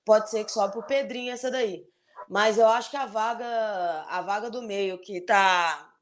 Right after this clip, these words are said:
que tá sendo ocupada com um desempenho um pouco abaixo ainda é do Edenilson. Não só pelo jogo de ontem, né? Por todos os outros jogos. O Edenilson acabou jogando na lateral direita em dois jogos,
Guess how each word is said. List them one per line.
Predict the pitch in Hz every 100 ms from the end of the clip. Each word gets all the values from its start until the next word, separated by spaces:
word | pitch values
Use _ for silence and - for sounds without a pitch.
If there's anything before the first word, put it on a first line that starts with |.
| _
que | -
tá | 202
sendo | 214 208
ocupada | 220 220 220 185 170 170
com | 208
um | 196
desempenho | 175 220 214 208
um |
pouco | 269 277
abaixo | 285 196 196 214 233
ainda | 208 214
é | 220
do | 240
Edenilson. | 262 277 240 190 170 - _ _ _
Não | 226
só | 269 320
pelo | 311 294
jogo | 226 247 226
de | 220
ontem, | 185 170 175
né? | 190 220 - _ _ _
Por | - 196
todos | 240 240 226
os | 240
outros | 254 254 269
jogos. | 254 233 190 160 165
O |
Edenilson | 180 180 180 202
acabou | 226 214 190 190
jogando | 226 202 202 208
na | 196
lateral | 190 190 202 185
direita | 180 175 180 185 185
em | 170 156 139 131
dois | 165 180 175
jogos, | 160 170 202 208 202 -